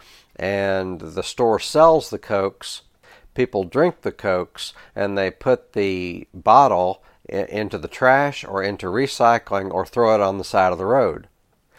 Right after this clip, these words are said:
Here's how it could work. The bottler comes to the store and drops off the Cokes, and then while the bottler is at the store, picks up the Coke bottles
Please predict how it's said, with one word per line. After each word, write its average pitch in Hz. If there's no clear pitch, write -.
Here's 160
how 127
it 107
could 180
work. 90
The 104
bottler 123
comes 110
to 196
the 180
store 87
and 95
drops 151
off 120
the -
Cokes, -
and 104
then 110
while 147
the 123
bottler 113
is -
at 147
the 127
store, 92
picks -
up 151
the 113
Coke -
bottles 71